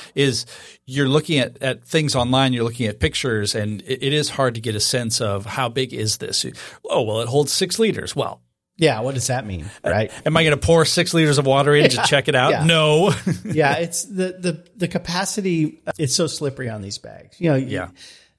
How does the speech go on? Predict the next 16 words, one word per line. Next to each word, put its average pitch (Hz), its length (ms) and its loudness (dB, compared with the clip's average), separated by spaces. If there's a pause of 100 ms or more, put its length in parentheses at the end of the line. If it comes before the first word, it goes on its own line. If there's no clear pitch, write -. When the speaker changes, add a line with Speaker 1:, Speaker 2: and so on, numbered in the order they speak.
Speaker 2:
everybody 180 380 2
measures 143 460 -4
differently 175 400 -4
too. 170 400 -2
I 156 60 -8
mean, 147 220 -2
we 170 140 0
know 147 260 0
what 143 220 -2
six - 260 -4
liters 123 520 -4
is, 117 640 -4
you 135 120 -10
know, 104 120 -10 (180)
picture 131 280 -4
t-, - 180 -8